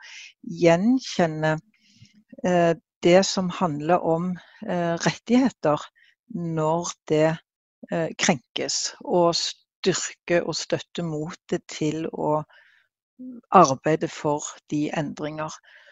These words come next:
Så, så den, eh, hva skal jeg si, den fellesskapsdimensjonen som man kan få ved å jobbe innenfor kab, og hvor synlige stemmer for eksempel er et veldig viktig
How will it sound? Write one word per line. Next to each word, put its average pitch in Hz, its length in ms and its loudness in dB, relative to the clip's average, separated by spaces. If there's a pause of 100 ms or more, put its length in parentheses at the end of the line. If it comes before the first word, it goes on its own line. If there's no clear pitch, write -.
(140)
Så, 190 680 2
så 190 440 -2
den, 196 500 4
eh, 185 220 4
hva 175 260 -2
skal 196 120 0
jeg 185 40 2
si, 202 120 2
den 196 160 4
fellesskapsdimensjonen 160 1700 -2
som - 140 -10
man 160 160 -6
kan 170 180 -8
få 160 380 -2 (520)
ved 170 280 6
å 175 160 2
jobbe 165 500 0
innenfor 160 580 -4
kab, 160 280 2
og - 100 -2
hvor 196 120 -4
synlige 165 420 -2
stemmer 156 420 0
for 202 120 -4
eksempel 170 360 -6
er 160 60 2
et - 140 -6
veldig 151 280 -4
viktig 160 560 -6